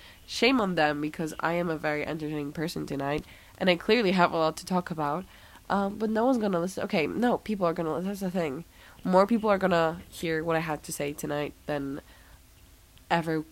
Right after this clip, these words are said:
would if I actually went out with someone in, in real life. That was, that was such a dumb thought.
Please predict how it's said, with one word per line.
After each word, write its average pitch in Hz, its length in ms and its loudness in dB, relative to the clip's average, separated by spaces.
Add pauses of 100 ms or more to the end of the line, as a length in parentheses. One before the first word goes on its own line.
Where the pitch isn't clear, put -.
would 165 320 0
if 156 140 -4
I 151 80 4
actually 147 300 -2
went 147 220 -2
out 139 120 -2
with 156 100 -6
someone 147 260 -6
in, 135 260 -6
in 143 120 -6
real 143 160 -4
life. 127 360 -8 (260)
That 202 140 0
was, 269 240 -2 (240)
that 208 140 -4
was 190 100 -4
such - 220 -4
a 175 40 -8
dumb 165 220 -2
thought. 147 320 -4